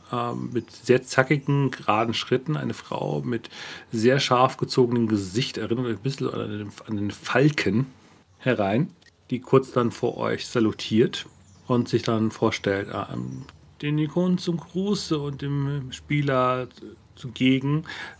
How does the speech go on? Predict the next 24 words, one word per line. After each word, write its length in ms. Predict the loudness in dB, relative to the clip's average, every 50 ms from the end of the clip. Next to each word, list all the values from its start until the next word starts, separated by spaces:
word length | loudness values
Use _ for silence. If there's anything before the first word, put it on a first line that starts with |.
| -18 -10 -6
äh, 240 | -4 -4 -2 -2 0
Sana 560 | 4 4 4 6 6 4 4 4 4 2 -2
Arites, 1500 | -6 -2 0 2 2 2 0 -2 -6 -10 -10 -8 -6 -6 -6 -6 -6 -2 0 2 2 2 0 -4 -8 -8 -10 -12 -16 -20 -20 -20 -20 -20 -20 -20 -10 -8
Adjutantin 640 | -4 -2 -2 2 4 4 4 4 4 4 4 4 2
von 480 | 0 -4 -2 0 0 0 0 -2 -4 -6
der 100 | -4 -4
Kommandantin 580 | -2 0 0 0 0 0 0 0 -2 -2 -2
Faya-, 520 | -2 -2 -2 0 0 0 0 0 -2 -2 -6
Faida 1300 | -4 -2 0 2 2 0 -2 -4 -6 -8 -12 _ _ _ 0 2 4 4 4 4 4 4 4 2 0
dem 560 | -2 0 0 0 0 0 0 -2 -4 -6 -6
Haram, 500 | -2 -2 -2 0 2 2 2 2 2 -2 -6 -8 -16 _
Kapitänin 680 | -6 -4 -2 0 2 2 2 4 2 2 2 0 0 2
der 480 | 2 2 2 2 2 0 0 -2 -4 -6 -12 -20 -20 -12 -6
Asirita. 840 | -2 -2 -2 0 0 0 4 6 6 6 6 4 0 -6 -10 -10 -12 -16 -20 -20 _ _ -20 -20 -12
Da, 280 | -10 -8 -8 -8 -8 -8
das 200 | -8 -8 -6 0
klingelt 300 | 2 4 6 6 4 4
auf 100 | 2 2
jeden 140 | 2 2
Fall 100 | 2 2
bei 80 | 2 0
Jasmina. 600 | 0 -2 0 0 2 2 2 2 0 -2 -4 -6 -10 -20 -20 -20 _ _
Das 200 | -6 -6 -4 -4
ist 360 | -4 -4 -4 -4 -4 -6 -10